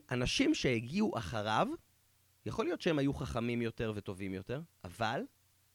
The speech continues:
הם כמעט תמיד עושים פרשנויות למקור. מבינים את הרעיון?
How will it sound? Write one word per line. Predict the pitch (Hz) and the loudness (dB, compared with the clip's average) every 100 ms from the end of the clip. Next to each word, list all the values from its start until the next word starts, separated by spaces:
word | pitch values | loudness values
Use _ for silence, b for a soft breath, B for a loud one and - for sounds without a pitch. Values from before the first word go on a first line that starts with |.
| b b b b b _ - | b b b b b _ -6
הם | 139 143 | -4 -4
כמעט | - 170 - 247 - | -4 -2 0 0 2
תמיד | 196 156 170 220 - _ _ _ _ _ _ _ _ _ _ _ _ _ _ | 2 4 2 0 -8 _ _ _ _ _ _ _ _ _ _ _ _ _ _
עושים | 151 - 220 226 | 0 2 2 4
פרשנויות | 185 147 160 139 131 131 165 277 - - _ _ _ _ _ _ _ _ _ - | 4 2 2 2 2 4 2 0 -8 -20 _ _ _ _ _ _ _ _ _ -8
למקור. | 95 101 - - _ _ _ - - - - _ _ _ _ _ _ _ _ _ _ _ - | -6 -4 -6 -10 _ _ _ -18 -18 -18 -20 _ _ _ _ _ _ _ _ _ _ _ -6
מבינים | 104 165 | 2 2
את | 196 | 2
הרעיון? | 196 208 254 | 2 0 -2